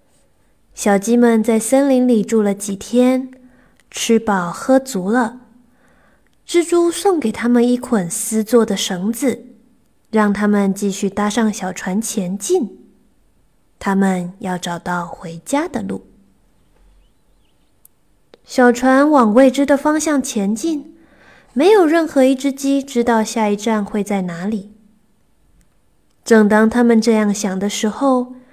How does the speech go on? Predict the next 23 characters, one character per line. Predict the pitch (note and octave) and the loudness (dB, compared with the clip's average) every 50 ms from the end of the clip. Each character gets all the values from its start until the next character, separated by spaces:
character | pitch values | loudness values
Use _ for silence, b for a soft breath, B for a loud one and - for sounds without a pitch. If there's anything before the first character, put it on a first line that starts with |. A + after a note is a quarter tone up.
| B B B B B - | B B B B B -6
他 | - G#3+ | -2 0
们 | G#3 G#3 G#3 G#3 | 2 4 4 2
发 | G3+ G3+ G#3+ G3+ G#3 | 2 0 0 0 0
现 | G#3 - A#3 A3 G#3 | 0 0 0 0 2
了 | G#3 G3+ - | 0 0 -2
一 | G#3 G3 G3 G3 G3+ | -2 -2 -2 -2 -2
大 | G3 - E4+ F#4 G#4 G#4 F#4+ F4+ | 0 0 0 0 0 0 -2 -2
片 | - - - D4+ C#4 C4 | -2 0 0 2 4 4
原 | A#3 A3+ G#3 G3 G3+ A3+ | 4 4 2 2 2 2
野。 | A#3+ B3+ A#3 - - - - - - - - _ _ _ _ _ _ _ _ _ _ _ _ _ _ _ _ _ _ _ _ _ - - _ _ _ _ _ _ _ _ | 2 0 0 0 -4 -12 -20 -20 -20 -20 -20 _ _ _ _ _ _ _ _ _ _ _ _ _ _ _ _ _ _ _ _ _ -20 -20 _ _ _ _ _ _ _ _
小 | - - C#4+ C#4 | 0 4 4 4
鸡 | C4+ C#4 D#4+ D#4+ | 4 4 2 2
们 | E4+ E4+ E4+ D#4+ D#4 D4+ D4 C#4 | 2 4 4 4 4 4 2 4
决 | - B3 A#3+ | 4 4 4
定 | A#3+ C4+ C4 B3+ | 4 4 4 4
拿 | B3 A3+ A#3 | 4 4 2
出 | A#3 A#3 - C4 C4+ | 0 2 2 2 2
蜘 | C4 C4+ - B3+ | 2 0 -2 -2
蛛 | B3 B3+ B3 A#3+ | 0 2 0 0
送 | A#3 B3 C4+ B3+ A3+ | 0 0 0 2 2
的 | A3 A3 | 0 0
绳 | - - G#3 F3+ F#3 G#3+ | -2 -4 -4 -2 -2 -4
子 | A3+ - C4 A#3+ A3 | -2 0 0 0 0